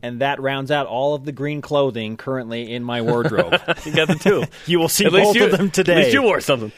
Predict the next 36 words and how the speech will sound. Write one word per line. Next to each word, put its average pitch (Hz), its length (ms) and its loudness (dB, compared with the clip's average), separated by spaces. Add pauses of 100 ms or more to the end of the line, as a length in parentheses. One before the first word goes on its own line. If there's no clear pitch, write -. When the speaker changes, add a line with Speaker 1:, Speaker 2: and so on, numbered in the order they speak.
(260)
Speaker 1:
Our 170 120 2
Twitter 247 320 2
question 214 420 0
today 208 360 2
has 190 240 0
nothing 208 340 0
to 165 80 -2
do 160 80 2
with 139 160 0
baseball, 160 500 2
but 165 240 0
what 165 200 0
happened 170 340 -2
last 156 240 -2
night 151 180 0
at 135 100 -8
the 143 80 -4
Marriott 151 360 0
Center 127 320 -2
and 135 240 -6
on 135 160 -4
the 131 80 -4
basketball 135 520 0
court. 107 300 -4
How 170 220 0
has 175 260 -2
your 196 180 6
level 160 600 2 (320)
of 127 260 0
B 208 160 0
Y 226 240 2
U 202 300 0
N 220 180 0
I 208 160 0
T 196 300 0
excitement 156 720 -2